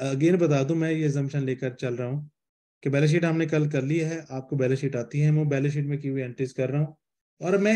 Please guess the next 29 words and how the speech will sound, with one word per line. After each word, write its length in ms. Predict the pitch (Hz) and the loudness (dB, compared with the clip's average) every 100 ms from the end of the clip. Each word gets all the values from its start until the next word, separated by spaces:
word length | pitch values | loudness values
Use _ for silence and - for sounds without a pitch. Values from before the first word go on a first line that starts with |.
| 220 | 4
एक 180 | 226 202 | 2 0
tagline 500 | 208 208 208 202 196 | 2 2 4 4 2
बता 280 | 180 151 131 | 0 -2 -2
रहा 120 | 123 123 | -4 -4
हूँ, 300 | 151 147 - _ _ _ | -6 -6 -14 _ _ _
कोई 180 | 165 208 | 2 4
भी 140 | 180 | 4
ऐसी 200 | 170 151 | 2 2
adjustment 460 | 151 139 135 147 156 | -2 -2 -4 -4 -4
जिसकी 320 | 151 151 165 | -4 -4 -4
वजह 240 | 131 131 120 | -2 -2 -2
से 200 | 139 160 - _ _ _ _ _ _ _ _ | -4 -6 -8 _ _ _ _ _ _ _ _
parent 340 | 156 175 214 214 | 2 4 6 6
या 140 | 185 | 4
subsidiary 580 | 151 151 - 131 139 147 | 4 -2 -2 -4 -2 -2
की 180 | 160 156 | 0 0
income 320 | 151 156 151 | 0 0 0
या 80 | 147 | 0
expense 420 | - 139 139 143 | -2 -6 -4 -4
अफ-, 280 | 123 - 123 | -8 -10 -10
effect 340 | - 135 131 | -4 -4 -2
होती 200 | 131 143 | -4 -2
है, 60 | 147 | 0
तो 80 | |
वो 80 | 143 | 2
income 260 | 127 123 127 | 0 -2 -4
statement 380 | 127 113 123 127 | -4 -6 -4 -2
में 80 | |
जाएगा। 360 | 117 98 92 139 | -2 -4 -4 -6